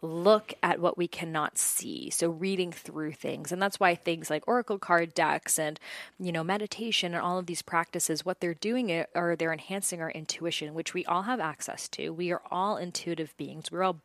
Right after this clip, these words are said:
born with intuition, but most of us have been taught to not trust it. You know, like, "Oh, you're crazy. Why are you saying that?" Or,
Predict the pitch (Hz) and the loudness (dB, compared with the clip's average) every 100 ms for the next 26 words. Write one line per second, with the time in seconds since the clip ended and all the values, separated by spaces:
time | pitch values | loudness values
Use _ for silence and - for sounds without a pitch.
0 | _ 160 170 160 165 - 160 - 196 202 | _ -4 -2 -4 -6 -8 -8 -2 -2 -2
1 | 165 160 - - - - - 190 - 175 | -4 -6 -10 -18 -20 -10 4 4 4 0
2 | 185 - 202 170 160 170 156 160 - - | 0 2 2 2 2 -2 -4 -6 -6 2
3 | 160 - - 175 160 151 - - - - | 2 2 -4 -4 -2 -4 -6 -10 -8 -6
4 | - - _ _ _ _ _ _ - 185 | -6 -6 _ _ _ _ _ _ -6 -4
5 | 165 156 156 170 - - - - 254 233 | -2 0 0 0 -2 -12 -8 4 6 8
6 | 254 - 226 196 165 170 202 240 226 - | 6 8 8 8 8 10 10 8 4 4
7 | 208 202 180 165 147 143 - 165 151 | 4 4 4 4 4 4 2 2 2